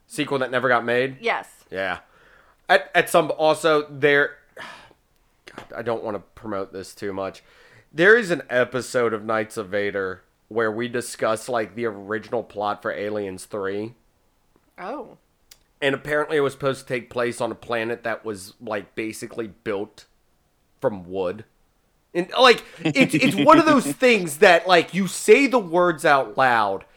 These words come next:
Speaker 1: and you're like, "This got to the point where it's being written about on I M D B and stuff." This wasn't, like, some crazy, like, what, like, scr-, this was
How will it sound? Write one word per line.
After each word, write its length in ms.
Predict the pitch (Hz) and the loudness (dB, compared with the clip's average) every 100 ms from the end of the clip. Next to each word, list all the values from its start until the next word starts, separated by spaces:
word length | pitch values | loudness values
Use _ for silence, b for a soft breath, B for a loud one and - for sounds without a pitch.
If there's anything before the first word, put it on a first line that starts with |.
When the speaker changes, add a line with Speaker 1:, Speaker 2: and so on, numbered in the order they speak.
| b b _ | b b _
Speaker 1:
and 200 | 165 156 | -2 0
you're 200 | 135 160 | 0 2
like, 420 | 151 147 127 135 131 | 2 0 -2 -8 0
"This 300 | 202 254 - | 2 2 0
got 340 | 226 214 202 | 2 2 0
to 120 | 196 | -4
the 80 | 165 | -4
point 520 | - 202 160 147 135 | -4 -4 -2 -2 -4
where 240 | 139 143 143 | -4 -4 -2
it's 280 | 165 165 139 | -4 -6 -12
being 500 | 135 156 156 139 117 | -14 -8 -4 -4 -2
written 280 | 120 143 135 | -2 -2 -2
about 280 | 123 117 113 | -2 0 0
on 160 | 117 | -2
I 160 | 113 113 | -2 -4
M 100 | 113 | -6
D 140 | 110 | -10
B 260 | 104 117 110 | -10 -10 -8
and 140 | 101 | -10
stuff." 240 | - 85 - | -12 -14 -6
This 200 | 160 - | -6 0
wasn't, 400 | 214 226 233 - | 2 4 2 0
like, 200 | 165 - | -2 -2
some 180 | 151 131 | -8 -8
crazy, 640 | - 151 151 143 139 135 | -4 -4 -4 -6 -8 -6
like, 300 | 120 127 117 | -2 -2 -2
what, 320 | 127 139 - - | 0 0 -2 -8
like, 220 | 127 - | -8 -8
scr-, 200 | - 160 - | -8 -8 -6
this 240 | 165 - | -6 -4
was 240 | 247 233 | -4 -6